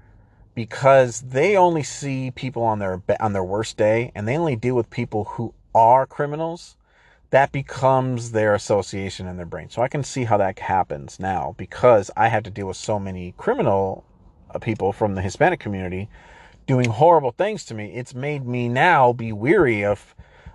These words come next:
of people. Like, I've lived in San Diego my whole life. Do you understand? Like,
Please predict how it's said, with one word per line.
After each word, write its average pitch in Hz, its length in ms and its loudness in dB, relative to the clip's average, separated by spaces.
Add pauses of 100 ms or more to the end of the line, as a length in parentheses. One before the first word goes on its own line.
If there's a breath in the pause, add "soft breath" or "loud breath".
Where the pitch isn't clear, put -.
(100)
of 131 220 6
people. 123 600 4
Like, 120 200 2
I've 185 180 6
lived 147 200 2
in 131 80 -6
San 135 160 0
Diego 123 180 -4
my 113 100 0
whole 120 140 4
life. 131 240 2 (460 soft breath)
Do 127 80 -6
you 147 40 2
understand? 131 600 -4
Like, 110 240 2